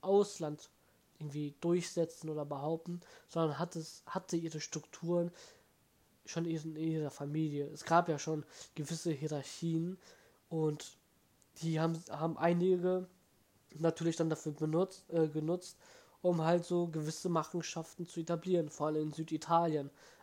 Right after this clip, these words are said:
Äh, Korruption war da verbreitet. Ähm, einen Moment. Ähm, Korruption war verbreitet. Viele Deals wurden da gemacht. Äh, viele Deals wurden da gemacht.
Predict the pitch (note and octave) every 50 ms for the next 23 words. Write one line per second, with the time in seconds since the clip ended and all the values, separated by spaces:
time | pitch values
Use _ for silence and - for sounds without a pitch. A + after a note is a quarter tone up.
0 | _ - E3 D#3 D3+ D3+ D3 D3 D3 D3 C#3+ - - E3+ D#3+ E3 D#3 - - -
1 | - - - E3+ E3+ F3 F3 E3+ E3 D#3+ D#3+ D#3+ D#3+ D#3 D3+ - - D#3 D#3 -
2 | D#3 D3+ D#3+ E3+ F3 F3 - - F#3+ F#3 F#3+ F#3+ F#3 - - - - - - -
3 | - - _ - E3+ E3+ E3+ D#3+ D#3+ D#3+ D#3+ D#3+ D#3+ D#3 - - - - - -
4 | - - _ _ _ _ _ _ _ _ _ _ _ - _ _ _ _ _ -
5 | - E3 E3 E3+ E3+ F3+ G3+ A3 G#3+ - - - E3+ - G3+ - - D#3 D#3+ E3
6 | D#3+ D#3+ D#3 - - - - - - _ - - - - F3+ E3+ E3 - - -
7 | - - - F3 F3+ F3+ F3 F3 E3 - - E3 E3 - - E3 E3+ F3+ F3+ F3+
8 | - - F#3 F#3 F#3 F3+ F#3 - - - - - - - - - - - E3+ F3
9 | F3 F3 E3 E3 - E3+ F3 F3+ F#3+ F#3+ F#3 - - F3 F3+ E3+ F3+ F3 F3+ F3+
10 | F3+ E3+ F3 F3 F3 F3 F3 F3 F3 - - - _ _ _ _ _ _ _ _
11 | - E3+ D#3+ D3+ D3 D3 D3 D3 D3 C3+ - - D#3 C#3+ C#3 - D#3 D3+ D3 C#3+
12 | - D3+ D3 D3+ C#3+ - D3 C#3+ D3 D3